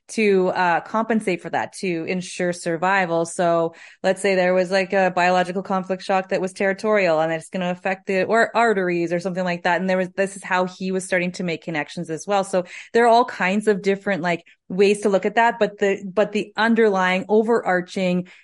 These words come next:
connecting, uh, I would say truth, I guess, like, a, you know, what that, that whole idea is that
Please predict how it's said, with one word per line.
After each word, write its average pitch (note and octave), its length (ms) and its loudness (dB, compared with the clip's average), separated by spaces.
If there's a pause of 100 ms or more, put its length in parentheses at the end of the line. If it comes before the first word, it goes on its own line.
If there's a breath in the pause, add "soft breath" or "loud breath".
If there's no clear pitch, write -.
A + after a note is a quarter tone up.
connecting, F#3+ 1120 -2 (520)
uh, E3+ 340 2 (340)
I G#3 140 2
would F#4+ 160 4
say F#4 160 4
truth, B3+ 680 4
I B3 140 4
guess, C#4+ 280 2
like, G#3+ 160 2
a, G#3 160 2
you G#3 80 0
know, F#3 160 2
what F#3 360 -2
that, G3 260 2
that F3+ 240 0
whole B3+ 320 4
idea G#3 400 2
is G3 220 -2
that F3 240 0